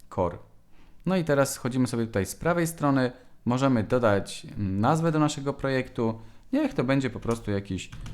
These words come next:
tutorial na razie, przynajmniej w moim przypadku. No i podamy tutaj lokację, gdzie chcemy sobie te nasze pliki przechowywać. Więc klikam sobie tutaj na folderek. Ja mam taki specjalny folder, znaczy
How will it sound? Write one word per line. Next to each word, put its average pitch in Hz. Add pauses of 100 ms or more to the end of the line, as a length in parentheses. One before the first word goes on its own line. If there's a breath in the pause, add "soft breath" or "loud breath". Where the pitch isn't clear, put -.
(160 loud breath)
tutorial 147
na 135
razie, 120
przynajmniej 92
w -
moim 123
przypadku. 117 (320 loud breath)
No 208
i 226
podamy 147
tutaj 131
lokację, 120
gdzie 135
chcemy 123
sobie 104
te 104
nasze 107
pliki 110 (160)
przechowywać. 101 (320 soft breath)
Więc 110
klikam 151
sobie 107
tutaj 101
na 92
folderek. 139 (880 soft breath)
Ja 160
mam 165
taki 127
specjalny 117
folder, 113 (140)
znaczy 110